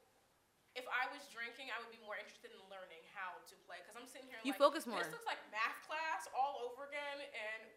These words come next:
Speaker 1: I barely got out that thing. I barely got out of pharmacology. I'm like, I got by, out by, like, the skin of my teeth, and it was not interesting. If I was drunk in class, it probably would have been interesting, and I would have been more entertained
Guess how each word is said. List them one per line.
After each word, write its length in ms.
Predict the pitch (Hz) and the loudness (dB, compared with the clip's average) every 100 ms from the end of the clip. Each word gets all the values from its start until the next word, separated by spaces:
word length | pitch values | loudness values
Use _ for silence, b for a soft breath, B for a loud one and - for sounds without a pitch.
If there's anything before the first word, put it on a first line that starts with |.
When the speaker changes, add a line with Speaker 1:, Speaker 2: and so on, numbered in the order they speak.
| - - | -16 -4
Speaker 1:
I 160 | - - | -4 -4
barely 240 | 220 233 247 | -6 -6 -4
got 80 | 226 | -2
out 240 | 220 214 220 | -2 -2 -2
that 240 | 208 - | -4 -6
thing. 240 | 202 190 | -10 -6
I 80 | 254 370 | -4 -4
barely 160 | 370 349 | -4 -2
got 80 | 311 | 0
out 80 | 247 | 0
of 80 | - | 0
pharmacology. 720 | 294 - 269 370 247 - - | -4 -2 0 0 -2 -8 -12
I'm 80 | 262 | -10
like, 80 | 240 | -8
I 80 | 285 | -4
got 160 | 302 - | -4 -2
by, 160 | 247 214 214 | -2 -2 -4
out 80 | 214 | 0
by, 160 | 208 | -2
like, 160 | 202 190 | -2 -10
the 80 | 208 | -14
skin 240 | - 247 | -10 -10
of 80 | 226 | -8
my 160 | 208 208 | -8 -8
teeth, 240 | - 240 - b b | -14 -18 -20 b b
and 80 | 233 | -10
it 80 | 247 | -6
was 160 | 240 | -6
not 240 | 226 220 220 | -2 -2 -2
interesting. 480 | 220 202 - - - b - | -8 -14 -16 -16 -18 b -12
If 0 | |
I 80 | 208 | -10
was 80 | 214 | -8
drunk 160 | 214 - | -8 -8
in 40 | - | -8
class, 240 | 214 214 | -4 -4
it 80 | - | -4
probably 240 | 220 196 | -8 -8
would 160 | 202 185 | -8 -14
have 80 | 214 | -14
been 80 | 185 | -16
interesting, 400 | 175 - 190 185 | -16 -18 -18 -14
and 80 | |
I 80 | 190 | -12
would 160 | 185 190 | -12 -14
have 80 | 185 | -16
been 160 | 185 196 226 | -18 -18 -12
more 240 | 233 233 | -12 -10
entertained 560 | 202 202 202 196 190 | -12 -14 -14 -16 -18